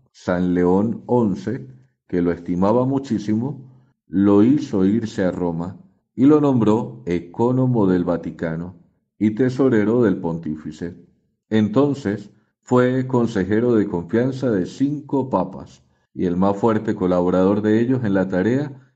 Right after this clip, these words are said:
de reformar la Iglesia y llevarla por el camino de la santidad y de la fidelidad al Evangelio. Durante veinticinco años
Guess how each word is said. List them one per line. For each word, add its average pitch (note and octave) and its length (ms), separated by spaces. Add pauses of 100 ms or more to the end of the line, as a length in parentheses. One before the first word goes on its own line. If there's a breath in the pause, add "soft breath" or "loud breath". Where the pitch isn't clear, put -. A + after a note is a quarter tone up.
de G2+ 140
reformar G#2 880
la F#2 260
Iglesia F#2 680 (420 soft breath)
y F#2 140
llevarla A2 640
por G2 160
el F#2 100
camino G#2+ 480
de G2 120
la F2+ 120
santidad F#2 720 (340 loud breath)
y G2 120
de G2+ 160
la F#2+ 140
fidelidad F#2+ 1000
al F#2 220
Evangelio. F2 760 (420)
Durante B2+ 400
veinticinco A#2+ 720
años G#2 420